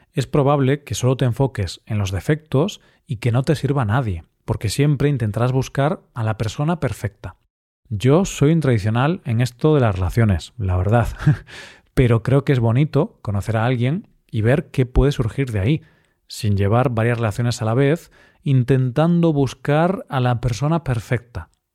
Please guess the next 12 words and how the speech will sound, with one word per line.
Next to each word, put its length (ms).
porque 280
no 120
existe 680
la 160
persona 400
perfecta, 680
existe 600
la 160
persona 300
perfecta 600
para 260
ti, 260